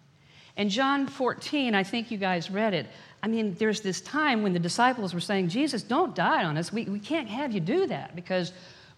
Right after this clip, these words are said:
we're not gonna make it." And he says, "Well, it's better that I go because if I do, then the Holy Spirit will come in and give you power, power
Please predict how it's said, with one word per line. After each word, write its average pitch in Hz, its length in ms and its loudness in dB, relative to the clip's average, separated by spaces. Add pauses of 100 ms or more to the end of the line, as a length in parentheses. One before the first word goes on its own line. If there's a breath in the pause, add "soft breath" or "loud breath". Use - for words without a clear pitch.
(420 loud breath)
we're 233 220 2
not 349 180 6
gonna 180 140 4
make 226 320 2
it." - 180 -6 (880 soft breath)
And 190 60 2
he 208 80 4
says, 226 240 2
"Well, 240 140 6
it's 220 120 2
better 233 320 4
that 240 140 0
I 190 120 2
go 277 180 2
because 202 280 -2
if 185 120 -4
I 180 100 2
do, 190 440 0
then 190 180 -2
the 190 80 -2
Holy 208 240 -2
Spirit 254 340 -4
will 196 120 -6
come 196 220 -6
in 196 120 -4
and 180 180 -4
give 196 160 -4
you 196 120 -4
power, 247 600 -4 (960)
power 302 560 -2